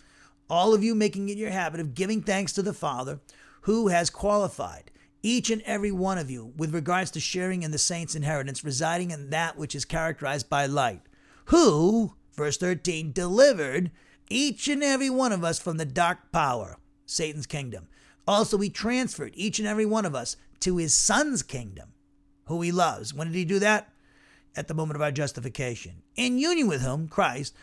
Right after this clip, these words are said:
we as an eternal spiritual truth, the gnomic present of the verb there,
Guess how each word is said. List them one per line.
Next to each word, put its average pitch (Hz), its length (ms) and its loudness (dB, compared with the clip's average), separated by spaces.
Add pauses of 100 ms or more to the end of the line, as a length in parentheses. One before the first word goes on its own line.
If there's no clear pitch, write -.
(240)
we 220 220 2
as 190 140 2
an 170 80 0
eternal 226 360 0
spiritual 220 400 -4
truth, 160 240 -4
the 147 100 -8
gnomic 165 280 -4
present 156 300 -4
of 156 40 -4
the 165 60 -2
verb 139 280 -4
there, 117 220 -6